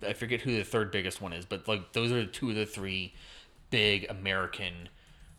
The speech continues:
like, s-, places you can source bourbon from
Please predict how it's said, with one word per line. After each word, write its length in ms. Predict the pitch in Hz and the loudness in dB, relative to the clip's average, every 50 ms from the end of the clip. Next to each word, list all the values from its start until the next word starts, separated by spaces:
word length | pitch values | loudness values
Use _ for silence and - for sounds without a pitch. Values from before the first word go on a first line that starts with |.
| - - - - | -20 -20 -10 0
like, 160 | 107 104 92 | 0 0 0
s-, 300 | - - - - - - - - - | 2 0 0 0 -2 -4 -10 -12 -12
places 440 | - - - 113 101 - 113 101 98 | 0 2 2 2 2 0 -2 -2 -2
you 40 | 92 | -4
can 140 | - 98 | -4 -6
source 500 | 90 - - - - 120 101 98 92 - | -4 -4 -4 0 2 2 2 2 0 -2
bourbon 440 | - - - 101 85 87 85 80 82 | -6 -2 -2 0 0 0 -4 -6 -10
from 400 | 85 - - 80 76 78 73 73 | -8 -8 -6 -6 -6 -8 -10 -12